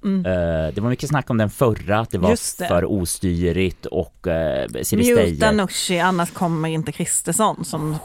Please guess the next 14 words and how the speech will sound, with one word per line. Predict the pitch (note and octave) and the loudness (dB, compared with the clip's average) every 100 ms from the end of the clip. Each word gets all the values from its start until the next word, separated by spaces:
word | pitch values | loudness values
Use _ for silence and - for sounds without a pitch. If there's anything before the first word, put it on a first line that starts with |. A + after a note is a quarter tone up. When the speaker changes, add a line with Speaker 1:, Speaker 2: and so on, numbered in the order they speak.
| - | -4
Speaker 1:
hans | D#3+ D3 - _ - | -4 -4 -8 _ -10
presschef | D#3+ - - - | -8 -6 -10 -10
sa. | - - - | -10 -10 -2
Speaker 2:
Ja, | A#2 F#2+ - - - | 0 0 -2 -16 -6
eh, | F#2+ F2+ E2+ E2 D#2+ D2 B1+ G1+ - G#1 | -2 0 0 0 0 -2 -6 -12 -16 -16
den | F2+ G#2+ B2 B2+ B2 | -8 2 4 4 0
kommer | - F2+ F2+ | -2 0 0
vi | D#2 | 0
väl | D#2 C#2+ | 0 0
ändå | B1 C#2 D2 C#2 - | -2 -2 -2 -4 -14
behöva | - E2+ D#2+ C2+ | -10 -2 -2 -2
bevaka. | C2 C#2 G#1 - - - - - | -4 -6 -6 -10 -14 -12 -16 -6
Speaker 1:
Väldigt | G#3 B3 C4+ F4 - | 0 2 2 -2 -8
kul | - G4+ A3+ C3+ E2+ D#3 | -4 -2 -2 -4 -6 -6